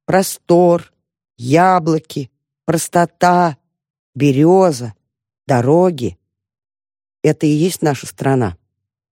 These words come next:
Эти интерлюдии легли между людьми,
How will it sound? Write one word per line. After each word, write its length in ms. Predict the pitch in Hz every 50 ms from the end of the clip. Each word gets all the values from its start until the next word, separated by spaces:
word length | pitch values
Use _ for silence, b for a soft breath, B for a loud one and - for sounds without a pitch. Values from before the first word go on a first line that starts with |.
| _ _ _ _ _ _ _ _ _ _ _ _ _ _ _ _ _ _ _ _ _ _ -
Эти 300 | 190 214 214 - - 214
интерлюдии 960 | 214 208 - 226 214 214 226 254 320 330 285 196 160 156 143 135 120 117 _ _ _ _ _ _ _ _ -
легли 440 | - 165 196 196 185 220 240 285 277
между 520 | 233 226 240 240 214 190 240 226 185 _ _ _ _ _
людьми, 680 | - 180 226 254 208 190 214 226 214 180 147 123 113 -